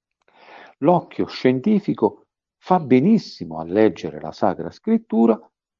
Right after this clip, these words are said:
però tenendo presente questo, che quelle rivelate da Dio sono delle verità assolute, certissime, immutabili, e invece le certezze che ci può dare la scienza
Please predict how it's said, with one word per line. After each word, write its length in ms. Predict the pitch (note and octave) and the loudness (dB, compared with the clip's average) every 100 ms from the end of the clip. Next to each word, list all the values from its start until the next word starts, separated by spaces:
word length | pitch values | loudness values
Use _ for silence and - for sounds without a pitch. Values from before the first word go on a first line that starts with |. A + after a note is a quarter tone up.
| _ | _
però 300 | G#3 G#3 G3+ | 0 4 6
tenendo 360 | G3+ F#3 F#3 E3 | 6 4 4 4
presente 560 | F#3+ - G2 A2+ B2+ | 4 2 -6 0 0
questo, 560 | - C#2 C#2 - - - _ _ _ | 0 -8 -12 -20 -20 -20 _ _ _
che 380 | - A2+ - _ _ _ _ _ _ | 0 0 -2 _ _ _ _ _ _
quelle 340 | _ G2 F#2 G2 | _ -6 -2 -2
rivelate 520 | G2 F#2+ F#2+ F2+ G2+ | -2 -2 -2 -2 -2
da 160 | F2+ G2 | -2 -2
Dio 400 | A#2+ G#3+ A3+ D3 | 2 4 6 4
sono 280 | - G2 | 0 -4
delle 340 | F2 F#2 E2+ F2+ | -2 -4 -2 -2
verità 720 | F2+ F#2+ F#2+ F#2 G#2+ G2+ - _ | 0 0 -2 -2 -2 -2 -4 _
assolute, 920 | - - - F#2 E2+ D#2 C2 C#2+ - _ _ _ _ _ | -16 -16 -2 -2 0 -6 -6 -16 -20 _ _ _ _ _
certissime, 1080 | - A#2 - - A#2+ F2+ - D#2+ D2+ - _ _ _ _ _ | 0 0 0 -4 -2 -2 -6 -8 -8 -10 _ _ _ _ _
immutabili, 1040 | D3+ D3 C3 B2 A2+ E2 - - D2+ D2 - _ _ _ _ _ _ _ _ | 4 6 8 6 4 2 -2 -4 -4 -4 -10 _ _ _ _ _ _ _ _
e 120 | _ G3+ | _ 0
invece 680 | B2+ D2+ D2 - - _ _ _ _ - | 2 2 -2 -6 -16 _ _ _ _ -2
le 260 | G2+ G2 | 0 0
certezze 640 | - G2 - D3 C3+ - D#2 | -2 -6 0 2 0 -2 -8
che 140 | - | -8
ci 160 | - F#2 | -10 -8
può 160 | E2+ | -8
dare 340 | E2+ F#2 - F#2 | -6 -6 -6 -4
la 140 | - | -2
scienza 640 | G3 - B1+ - _ - | -2 -6 -8 -8 _ -20